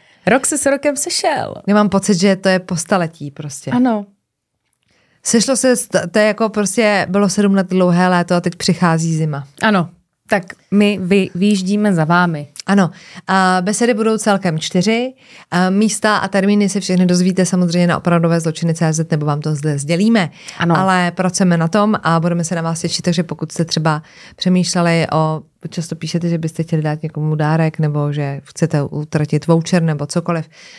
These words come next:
Speaker 2: tak, eh, besedy budou. My vyrážíme.
Speaker 1: A moc se na vás těšíme.
Speaker 2: Ano.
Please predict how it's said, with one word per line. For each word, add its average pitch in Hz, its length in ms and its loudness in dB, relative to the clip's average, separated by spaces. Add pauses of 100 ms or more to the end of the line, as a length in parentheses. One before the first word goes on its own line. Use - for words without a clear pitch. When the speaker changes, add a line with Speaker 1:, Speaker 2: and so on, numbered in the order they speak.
(120)
Speaker 2:
tak, 165 240 -2
eh, 156 120 0
besedy 160 320 -2
budou. 185 460 0
My 180 260 -2
vyrážíme. 180 680 2
Speaker 1:
A 190 60 -2
moc 220 200 2
se 247 120 0
na 214 100 0
vás 214 220 -2
těšíme. 185 520 -4 (140)
Speaker 2:
Ano. 202 360 0